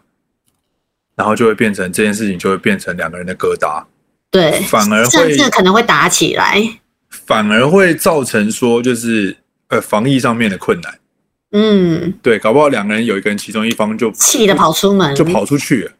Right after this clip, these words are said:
Speaker 2: 对。
Speaker 1: 但是你就为了要防疫，所以你必须想说，那不能跟他吵架。
Speaker 2: 嗯。
Speaker 1: 对，你反而要把自己的情绪压下来。一开始我真的还是会吵欸。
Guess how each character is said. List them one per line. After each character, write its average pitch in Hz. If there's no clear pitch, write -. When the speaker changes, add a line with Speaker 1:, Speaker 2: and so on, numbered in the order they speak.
Speaker 2:
对。 240
Speaker 1:
但 175
是 196
你 131
就 170
为 170
了 147
要 147
防 113
疫， 135
所 123
以 123
你 110
必 117
须 127
想 95
说， 101
那 120
不 113
能 95
跟 92
他 95
吵 87
架。 -
Speaker 2:
嗯。 170
Speaker 1:
对， 107
你 104
反 98
而 101
要 117
把 95
自 120
己 107
的 95
情 92
绪 98
压 87
下 90
来。 -
一 196
开 233
始 175
我 127
真 143
的 147
还 110
是 120
会 123
吵 73
欸。 69